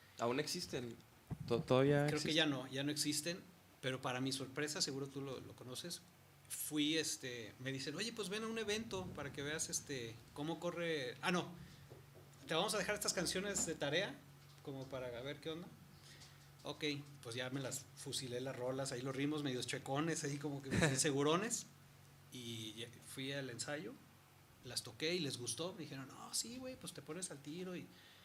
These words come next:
Speaker 2: pues para eso, pues, todo era puro señor de antaño, ya sabes, que lleva años tocando,
Speaker 1: Mm, sí.
Speaker 2: con papeles, o sea, los, el, el director musical, el señor Paco Sánchez, en paz descanse, él escribía todo para todos, o sea, él escribía los ritmos de bataca,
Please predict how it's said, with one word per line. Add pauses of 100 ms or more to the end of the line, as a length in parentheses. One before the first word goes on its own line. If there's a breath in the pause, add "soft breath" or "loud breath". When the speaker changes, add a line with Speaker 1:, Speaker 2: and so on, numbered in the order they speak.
(340 loud breath)
Speaker 2:
pues
para
eso,
pues,
todo
era
puro
señor
de
antaño,
ya
sabes,
que
lleva
años
tocando,
Speaker 1:
Mm, (120)
sí.
Speaker 2:
con
papeles,
o
sea,
los,
el,
el
director
musical,
el
señor
Paco
Sánchez,
en
paz
descanse,
él
escribía
todo
para
todos,
o
sea,
él
escribía
los
ritmos
de
bataca,